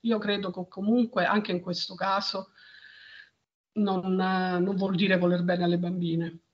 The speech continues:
perché quella, eh, quelle sono adozioni non, non convenzionali. Eh, non è come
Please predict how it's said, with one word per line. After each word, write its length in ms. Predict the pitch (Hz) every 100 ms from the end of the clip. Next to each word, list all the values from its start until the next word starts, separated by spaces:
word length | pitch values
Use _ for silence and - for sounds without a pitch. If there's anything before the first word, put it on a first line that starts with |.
| _ _ _ _
perché 300 | - 175 190
quella, 560 | - 226 220 202 175 -
eh, 120 | 202
quelle 240 | 220 220
sono 280 | 196 202 190
adozioni 680 | 185 180 185 - 220 214 190
non, 300 | 185 185 185
non 440 | 180 180 175 196
convenzionali. 880 | - 185 180 175 190 180 175 185 220 - _ _ _ _ _ _ _ _ - _ -
Eh, 260 | 180 175
non 200 | 175 190
è 80 | 202
come 680 | - 185 180 175 170 165 165